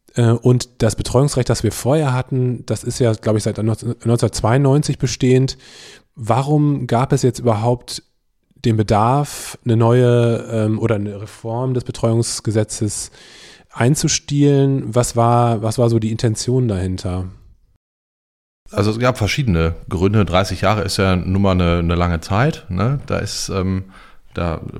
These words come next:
Speaker 2: passiert eben auch gesellschaftlich viel, da passiert medizinisch total viel. Insgesamt auch an, ähm,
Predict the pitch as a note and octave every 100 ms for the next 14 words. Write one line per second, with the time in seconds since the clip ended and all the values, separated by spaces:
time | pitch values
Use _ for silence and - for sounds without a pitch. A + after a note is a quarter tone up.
0 | E2+ - F#2+ A2 F#2+ F#2 F2+ F2+ - F2+
1 | G2+ - - G2+ - - B2+ - - G#2+
2 | G#2 F#2 - - G2+ F#2+ - - - D#2+
3 | G2 G2+ G2+ - A2 G#2 - - - -
4 | F#2+ G2 - G2+ G2 F#2 - F#2 - -
5 | F#2+ G2 - - - - - - F2+ -
6 | E2+ E2 D#2+ D#2 D2+ D2+